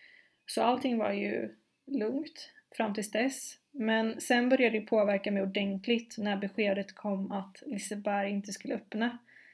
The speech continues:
För helt plötsligt befinner jag mig i en situation där jag är typ arbetslös, nyexad. Och så på det så hände det jag trodde inte skulle hända. Och det var ju att min pojkvän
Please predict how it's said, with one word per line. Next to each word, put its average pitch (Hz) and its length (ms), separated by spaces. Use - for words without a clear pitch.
För 214 80
helt 220 260
plötsligt 226 480
befinner 190 380
jag 185 100
mig 185 140
i - 20
en 180 80
situation 208 880
där 208 180
jag 190 240
är - 140
typ 190 240
arbetslös, 202 1040
nyexad. 196 840
Och 196 320
så 208 420
på 240 320
det 214 500
så 196 520
hände 202 300
det 190 120
jag 180 340
trodde 185 200
inte 180 120
skulle 185 160
hända. 196 300
Och 196 80
det 196 140
var 202 100
ju 196 60
att 190 140
min 196 300
pojkvän 202 720